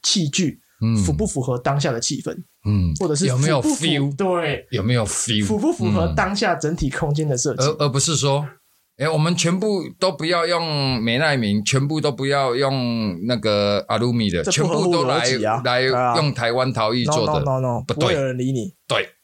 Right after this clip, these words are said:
Speaker 1: 嗯。
Speaker 2: 没错，你说的太好了。我一直说要推广，希望大家都来用，不应该用想要取代，呃，不能说取代，就因为这些本来是被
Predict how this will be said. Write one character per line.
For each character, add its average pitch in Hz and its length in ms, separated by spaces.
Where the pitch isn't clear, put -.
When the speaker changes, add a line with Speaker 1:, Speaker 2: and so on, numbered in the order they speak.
Speaker 1:
嗯。 98 100
Speaker 2:
没 98 60
错， 95 320
你 92 100
说 104 140
的 95 140
太 95 240
好 71 160
了。 62 160
我 113 140
一 127 40
直 120 120
说 117 240
要 117 120
推 113 260
广， 87 220
希 110 160
望 104 120
大 101 140
家 98 140
都 95 140
来 82 140
用， 73 320
不 135 160
应 123 140
该 113 180
用 110 260
想 95 320
要 135 160
取 80 500
代， 120 300
呃， 104 180
不 120 140
能 123 120
说 107 160
取 - 320
代， 85 200
就 117 180
因 160 140
为 165 80
这 151 140
些 139 220
本 - 180
来 85 100
是 92 120
被 95 280